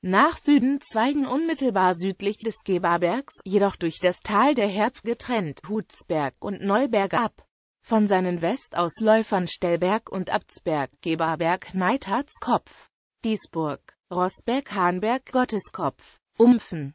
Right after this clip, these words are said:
Alte Mark, Stellberg, Rhein-Weser-Wasserscheide, Plesset,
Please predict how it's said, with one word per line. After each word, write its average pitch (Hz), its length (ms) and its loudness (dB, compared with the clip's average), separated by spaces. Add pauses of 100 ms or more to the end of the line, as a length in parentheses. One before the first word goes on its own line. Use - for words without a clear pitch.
(160)
Alte 302 320 2
Mark, 208 480 0 (200)
Stellberg, 170 680 0
Rhein-Weser-Wasserscheide, 180 1500 0 (320)
Plesset, - 640 -6